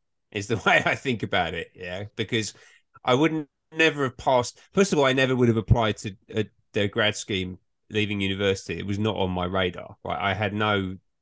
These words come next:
idea or thought that I was gonna go and join a big global management consulting business.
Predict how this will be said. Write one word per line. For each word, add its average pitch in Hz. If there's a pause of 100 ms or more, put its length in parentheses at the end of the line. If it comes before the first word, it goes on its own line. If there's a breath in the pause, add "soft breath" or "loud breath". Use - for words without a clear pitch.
(140)
idea 92
or 87
thought 95
that 98
I 92
was 98
gonna 98
go 95
and 92
join 95
a 90
big 92
global 92
management 92
consulting 92
business. 90